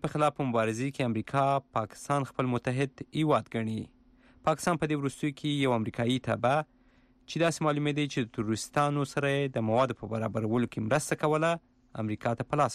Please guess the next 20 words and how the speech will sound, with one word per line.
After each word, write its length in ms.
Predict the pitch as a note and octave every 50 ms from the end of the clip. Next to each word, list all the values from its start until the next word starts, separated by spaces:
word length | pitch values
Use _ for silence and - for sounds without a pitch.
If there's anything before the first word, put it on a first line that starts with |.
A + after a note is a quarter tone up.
| -
ورکړی 340 | - - - - G#2+ G#2 A2 G#2 G#2+
دی. 100 | G#2+ - - _ _ _ - - _ _ _ _ _ _ _ - _ _ - _ - -
هغه 140 | - G#2 A2 G#2 -
تیر 140 | C3 C#3 C#3 - -
کال 220 | D#3+ E3 E3 E3 _ _ _ _ _ - -
د 80 | C3 -
پاکستاني 320 | C#3+ B2+ - D#3+ E3+ F3+ D3+
پوځیانو 420 | - A#2+ A#2 A2 A#2+ A#2+ A#2+ B2 A#2+ A#2
د 100 | A#2 A2
عملیاتو 380 | A2 G#2 A2+ A#2 A2 - - -
په 80 | G#2+
ترڅ 220 | - - C#3+ C#3 - -
کې 80 | - F3+ E3+
ونیول 280 | F3 C#3+ A2 G#2 G#2+ G#2+ - -
سو. 120 | - A2 F#2+ - - - - - - _ - - _ _ _ - A2+
هغه 140 | A2 A2+ A2 -
په 100 | A2+ G2+
دې 80 | G#2+ G#2 G#2
ملزم 360 | G#2 G2 G2+ - C#3 D3+ D3 D3
دی، 120 | D3 D#3